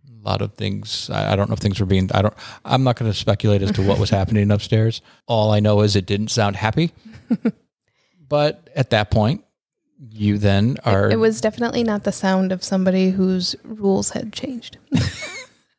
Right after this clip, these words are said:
Speaker 1: I, I am now standing in between the two other girls touching, and I think I was actually going down on one of the, one of the two other girls.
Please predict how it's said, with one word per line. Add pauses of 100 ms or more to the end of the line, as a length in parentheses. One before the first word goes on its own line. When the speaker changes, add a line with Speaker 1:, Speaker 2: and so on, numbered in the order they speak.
(320)
Speaker 1:
I, (320)
I
am
now
standing
in
between
the
two
other
girls
touching,
and (220)
I
think
I
was
actually
going
down
on
one
of
the,
one
of
the
two
other
girls.